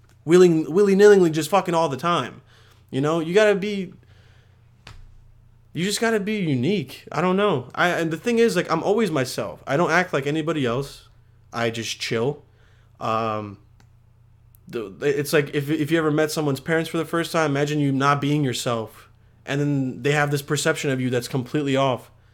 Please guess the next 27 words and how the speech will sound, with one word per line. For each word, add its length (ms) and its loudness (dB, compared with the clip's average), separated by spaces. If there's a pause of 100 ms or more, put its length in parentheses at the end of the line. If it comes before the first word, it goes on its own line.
(360)
That's 240 -6
not 280 6
me. 340 4 (180)
I 120 -2
walk 240 -2
around, 220 2
if, 120 -2 (180)
th-, 180 0
listen, 260 0
if 120 -6
people 280 0
don't 240 0
like 220 0
me, 240 -2 (540)
I 80 -2
was 140 2
being 200 2
myself, 440 0
so 140 -2
I 80 4
can't 240 0
just 120 -6
do, 200 -2
I 80 0
can't 180 -2
do 100 0
anything. 440 -4